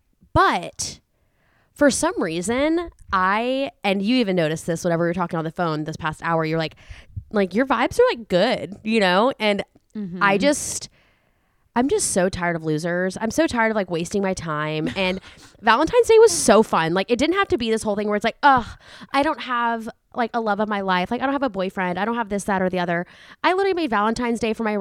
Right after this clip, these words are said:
Speaker 1: like, Valentine's Day cards for my writers that, like, had puns from Spin in it. And
Speaker 2: That's sweet.
Speaker 1: I cooked a steak with my roommate. We shared a cookie cake. And it was beautiful. I regret nothing. Like, it was literally just such a beautiful Valentine's Day. I think I took a bath.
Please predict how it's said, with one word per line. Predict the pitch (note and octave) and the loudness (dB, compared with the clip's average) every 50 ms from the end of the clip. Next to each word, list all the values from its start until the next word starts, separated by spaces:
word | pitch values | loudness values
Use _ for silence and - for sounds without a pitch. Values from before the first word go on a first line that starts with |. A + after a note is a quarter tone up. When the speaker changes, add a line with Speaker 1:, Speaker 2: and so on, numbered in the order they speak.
| F#3+ - | -4 -4
Speaker 1:
like, | G3+ F#3+ F3+ | -4 -6 -4
Valentine's | F3+ F#3 F3+ F#3 F#3+ F#3+ A3 G#3 G3 G3 | -4 -4 -4 -4 -4 -4 -4 -4 -4 -4
Day | G#3+ G3+ | -6 -8
cards | G3 - G3 F#3 F#3 F#3 - | -6 -4 -4 -4 -4 -4 -6
for | A#3 | -6
my | A3+ G#3+ | -4 -4
writers | F#3 E3 D#3 D3+ D3+ D3+ D#3 F3+ A3 A#3 - - - - - - - - | -2 -2 -4 -4 -4 -4 -4 -2 -4 -4 -6 -10 -14 -20 -20 -14 -4 0
that, | G3+ F#3+ | 0 2
like, | E3 G3 F#3 | 2 0 -4
had | F#3+ G3 F#3+ F#3 - | -2 -2 -4 -4 -4
puns | - - F#3+ F#3 G3+ G#3 - | -6 -4 -2 -2 -2 -2 -2
from | - A3 G3+ | -2 -2 -2
Spin | F#3+ - - - F#3 E3 D#3+ | -2 -4 -6 -4 -2 -2 -2
in | D3+ D3 | -2 -2
it. | D3+ D3+ D#3 E3 F#3 - - - C4 - - - G#3 _ - | -2 -2 -2 -2 -4 -6 -12 -20 -20 -20 -20 -20 -18 _ -4
And | G3+ G3+ G3 F#3+ F#3 F#3 F#3 F#3 F#3 F#3+ G3 G3+ _ - | -2 0 0 0 0 -2 -2 -4 -4 -4 -8 -10 _ -12
Speaker 2:
That's | F3 D3+ - - | -14 -14 -10 -4
sweet. | - G#3+ | 0 2
Speaker 1:
I | A3 A3+ A#3 A#3+ B3 B3+ C4 C4+ - - - | 4 4 4 2 0 0 -2 -4 -6 -8 -6
cooked | - C#4 - | -6 -4 -2
a | F#4 E4+ | -2 -4
steak | - - - C4+ B3 B3 | -4 -2 0 0 0 2
with | C#4 C4+ | 0 -2
my | C4 A#3 | -2 -2
roommate. | A#3 A3 G3+ G3 G3+ G3 G3+ G3 | -6 -4 -4 -2 -2 -2 -4 -4
We | A3 A3+ G#3 | -6 -6 -6
shared | G3 - - C4+ D4 D#4+ | -6 -6 -4 -2 -2 -2
a | D4+ | -2
cookie | - B3 A3 - A3 | -4 -6 -6 -6 -8
cake. | - - G#3 F#3 F3+ F3+ F#3 - - - _ _ _ _ _ _ _ _ _ _ - | -6 -2 0 0 0 -2 -4 -8 -12 -20 _ _ _ _ _ _ _ _ _ _ -6
And | G3 G3 | -4 -2
it | F#3 | 0
was | F3+ G3 F3 | 0 -2 -4
beautiful. | E3+ - - F3+ F#3 F#3 E3+ E3+ - - E3+ D#3+ E3+ - | -6 -8 -6 -2 -2 0 -2 -2 -4 -2 0 0 2 2
I | G3 | 2
regret | G#3 A3+ A3+ G#3+ B3 - F#3+ | 4 4 2 2 0 -2 0
nothing. | F#3+ F3 E3+ - F3 F3 | -2 -2 -2 -4 -6 -4
Like, | F#3 F#3+ F#3 - | -4 -4 -2 -2
it | A#3 | 0
was | C#4 D#4 A#3+ | 0 0 -2
literally | C4+ C4 D4+ | -2 -4 -4
just | A#3+ C#4+ - | -4 -4 -4
such | - G#3+ F#3 - | -2 -4 -2 -2
a | G#3+ | -4
beautiful | F3+ F#3+ F3+ F#3 F3+ | -6 -4 -6 -6 -6
Valentine's | F3 D#3+ D3+ D#3 D#3 E3 E3+ E3+ - | -4 -4 -4 -4 -6 -6 -8 -8 -8
Day. | D#3+ E3 | -8 -6
I | - G#3 | -6 -4
think | C4 B3+ B3+ | -2 -2 -2
I | |
took | B3+ - A#3 | -2 -2 -2
a | A#3 | -4
bath. | F#3 G#3+ G3+ G3 G3 G3 G3 - | 0 0 2 2 2 0 0 -4